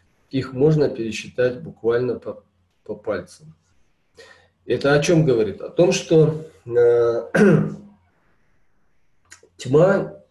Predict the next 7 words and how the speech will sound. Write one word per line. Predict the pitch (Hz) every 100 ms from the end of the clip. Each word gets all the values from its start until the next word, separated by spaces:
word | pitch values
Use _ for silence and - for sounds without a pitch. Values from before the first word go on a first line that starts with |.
| 156 - -
просто | 147 175 - 160
так | 135 117 -
никого | 110 110 120 135
не | 135
выпускает. | 123 113 113 - - - 160 - _ _ _
То | -
есть, | 104 101 -